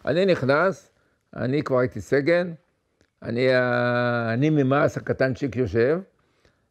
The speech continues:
ופה יושב בשולחן, יושב שלמה שמיר,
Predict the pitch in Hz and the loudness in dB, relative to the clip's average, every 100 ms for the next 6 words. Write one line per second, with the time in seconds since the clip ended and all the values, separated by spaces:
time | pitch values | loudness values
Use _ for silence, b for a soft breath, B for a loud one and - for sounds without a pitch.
0 | - 101 110 143 160 131 147 143 123 117 | -12 -4 -2 2 2 2 2 0 2 -2
1 | 107 - 101 - 127 160 180 123 - 123 | -4 -8 -8 -2 0 0 -2 -4 -6 -8
2 | - 120 117 110 110 107 104 98 - - | -6 -4 -4 -4 -4 -6 -6 -8 -8 -2
3 | 127 127 160 | 0 2 2